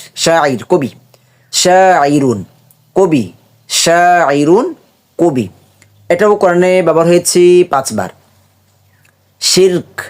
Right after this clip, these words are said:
শিরক, শিরক, শিরক, শিরকুন। অক্ষ করে পড়লে শিরক, শিরক, শিরক, শিরক, শিরক অর্থ হচ্ছে শিরক অংশ। এটা আমরা প্রত্যেকে জানি কমবেশ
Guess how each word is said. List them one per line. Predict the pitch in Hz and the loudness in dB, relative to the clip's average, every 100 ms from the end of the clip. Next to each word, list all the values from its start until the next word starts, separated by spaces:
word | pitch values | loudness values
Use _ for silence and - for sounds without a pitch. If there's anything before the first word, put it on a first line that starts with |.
| _ _ - | _ _ -8
শিরক, | - 202 170 107 - - | -2 0 0 -6 -16 -8
শিরক, | - 190 147 - - _ _ _ - | 0 0 -2 -12 -20 _ _ _ -8
শিরক, | - 180 185 151 - - _ _ _ - | -2 0 0 -2 -14 -20 _ _ _ -6
শিরকুন। | - 202 196 - 117 90 _ _ _ _ | 0 0 0 -4 -4 -6 _ _ _ _
অক্ষ | - 147 180 | -8 -4 -2
করে | 233 240 | 0 -2
পড়লে | 285 302 | -2 -2
শিরক, | - 160 - - - _ _ _ | 0 -2 -4 -18 -20 _ _ _
শিরক, | - - 190 160 - - _ _ _ - | -4 0 0 0 -6 -20 _ _ _ -10
শিরক, | - 196 180 127 | -2 0 0 -4
শিরক, | - - 185 147 - - _ _ _ | -10 -2 0 -2 -6 -20 _ _ _
শিরক | - 196 220 - - - | -2 0 -2 -8 -12 -6
অর্থ | - 180 | -4 -4
হচ্ছে | - 190 175 | 0 0 0
শিরক | - 180 180 - - | 0 -2 -2 -8 -4
অংশ। | 160 143 - 92 - _ _ _ | -4 -2 -4 -6 -10 _ _ _
এটা | 202 214 | -2 0
আমরা | 233 254 | 0 0
প্রত্যেকে | 175 131 143 131 120 | -2 -2 -4 -2 0
জানি | 160 208 | 0 0
কমবেশ | 240 175 208 311 | 0 0 0 -2